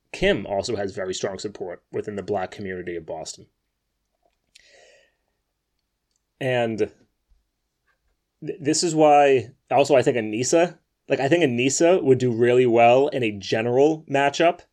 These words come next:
general head-to-head, but I don't know if she, I don't think Anissa can make it out of the prelims. I don't think she'll make it to her top two. Kim Janey is gonna probably advance. That's one off the board. And there's also somebody that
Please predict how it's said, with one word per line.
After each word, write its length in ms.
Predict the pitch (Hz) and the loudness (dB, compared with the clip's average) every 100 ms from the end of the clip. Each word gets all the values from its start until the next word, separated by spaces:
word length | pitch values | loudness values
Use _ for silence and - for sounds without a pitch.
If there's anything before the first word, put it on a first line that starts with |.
| _ _ _ _ _ _ _ | _ _ _ _ _ _ _
general 400 | 123 123 117 131 | -4 -2 0 0
head-to-head, 640 | 120 135 139 135 151 175 - _ _ _ _ _ _ _ _ | 2 0 0 2 2 0 -12 _ _ _ _ _ _ _ _
but 340 | 123 131 - - | 0 0 0 -2
I 120 | 127 | 2
don't 240 | 131 135 | 2 0
know 200 | 131 123 | 0 2
if 80 | 123 | 2
she, 240 | - - 147 | -2 -4 -2
I 80 | |
don't 160 | 131 131 | 0 0
think 120 | 135 | -2
Anissa 340 | 123 120 - 120 | -2 -2 -2 -2
can 140 | 117 | -2
make 180 | 113 110 | -2 0
it 80 | 113 | 2
out 120 | 113 | 2
of 60 | |
the 60 | 101 | 0
prelims. 520 | - 139 87 80 - _ _ _ _ _ _ | 0 0 0 -10 -20 _ _ _ _ _ _
I 80 | 120 | -2
don't 80 | 120 | -2
think 140 | 120 | -2
she'll 160 | - 117 | -4 -2
make 120 | 113 | -2
it 60 | 110 | -2
to 60 | |
her 60 | 104 | -2
top 240 | 123 101 | 0 0
two. 200 | - 131 - _ _ _ _ | -2 -4 -6 _ _ _ _
Kim 180 | 139 135 | -4 2
Janey 340 | 131 131 143 | 2 4 2
is 140 | 131 | 0
gonna 260 | 113 127 120 | 2 0 0
probably 320 | 110 123 117 | 2 2 2
advance. 480 | 113 117 95 - - _ _ _ _ _ _ _ | -2 -2 -6 -14 -20 _ _ _ _ _ _ _
That's 160 | 123 117 | -10 -4
one 180 | 113 113 | -2 0
off 160 | 113 | 0
the 80 | 110 | -2
board. 360 | 113 110 82 - _ _ _ _ - _ _ _ _ _ _ _ _ _ _ - | -2 -4 -4 -14 _ _ _ _ -20 _ _ _ _ _ _ _ _ _ _ -8
And 80 | 120 | -4
there's 100 | 110 | 2
also 260 | 117 135 | 2 2
somebody 380 | 120 127 113 113 | -2 0 0 2
that 280 | 110 107 | 2 0